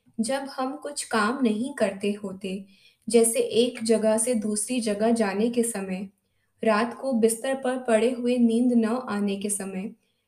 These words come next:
किसी की प्रतीक्षा करने के समय इत्यादि। ऐसे समय को आलस्य में और यूं ही वृथा नहीं खोना चाहिए। ऐसे समय में भगवान के नाम का जप करना चाहिए।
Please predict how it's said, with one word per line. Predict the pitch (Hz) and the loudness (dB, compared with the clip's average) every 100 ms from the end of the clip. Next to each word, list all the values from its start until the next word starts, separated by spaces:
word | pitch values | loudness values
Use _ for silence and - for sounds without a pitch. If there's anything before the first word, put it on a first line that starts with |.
| - | -6
किसी | 254 247 285 | -2 -2 -4
की | 302 | -8
प्रतीक्षा | - 233 233 202 - 269 | -2 0 -2 -4 -6 -2
करने | 247 220 214 | 2 2 2
के | 226 | 2
समय | 226 202 202 | 0 0 -2
इत्यादि। | 214 226 214 185 180 185 196 - _ _ _ - | 0 0 0 -4 -4 -6 -8 -14 _ _ _ -2
ऐसे | 214 240 240 311 | 4 4 4 4
समय | 277 240 233 | 4 4 2
को | 240 | 2
आलस्य | 240 220 220 233 - | 2 4 4 4 2
में | 247 240 | 4 4
और | 233 | 6
यूं | 240 226 226 | 6 6 4
ही | 262 | 2
वृथा | 240 214 208 247 | 2 2 2 0
नहीं | 202 214 247 | 2 2 2
खोना | - 208 190 | 2 0 0
चाहिए। | 202 196 180 202 180 180 - _ _ _ _ - | -2 -4 -6 -6 -6 -10 -18 _ _ _ _ 0
ऐसे | 202 208 - | 2 4 2
समय | 208 196 202 | 2 4 6
में | 226 240 | 6 6
भगवान | 240 214 214 220 277 | 4 2 2 0 -2
के | 302 | 0
नाम | 262 208 214 | 2 4 4
का | 247 247 | 2 2
जप | 214 214 226 | 4 2 2
करना | - 202 190 185 | 0 0 0 -4
चाहिए। | 190 175 202 180 180 | -4 -8 -10 -14 -14